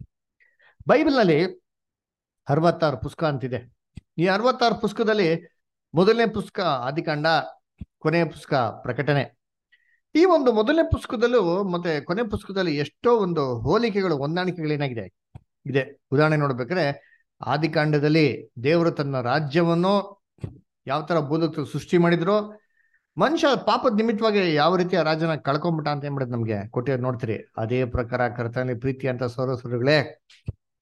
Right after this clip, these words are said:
ಪ್ರಕಟಣೆ ಪುಸ್ತಕದಲ್ಲಿ ಈ ರಾಜ್ಯವನ್ನು ದೇವರು ತಿರ್ಗಾ ಹೇಗೆ ಸ್ಥಾಪನೆ ಮಾಡ್ತಾರೆ,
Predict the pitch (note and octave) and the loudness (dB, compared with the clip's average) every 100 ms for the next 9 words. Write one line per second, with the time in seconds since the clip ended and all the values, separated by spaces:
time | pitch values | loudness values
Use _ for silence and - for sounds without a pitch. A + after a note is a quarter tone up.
0 | _ _ _ _ _ _ _ E3 E3 G3+ | _ _ _ _ _ _ _ -4 0 2
1 | F#3+ F3+ - G3+ G3+ C3 - - _ - | 2 -2 0 2 4 2 -4 -14 _ -20
2 | - - G3 C#4 C4+ B3+ A3 C#4 C4+ G#3 | -20 -8 -4 0 0 0 0 -2 0 0
3 | A#3 C4+ B3 - A#3+ C4+ F#3 - - _ | 2 2 2 -4 -2 0 0 -2 -16 _
4 | _ _ - A3+ B3 B3 D#3 A#2+ - - | _ _ 2 2 4 4 4 0 -10 -6
5 | D#3+ E3+ F3 E3 D3+ D#3 D3+ | -4 -2 0 0 0 2 2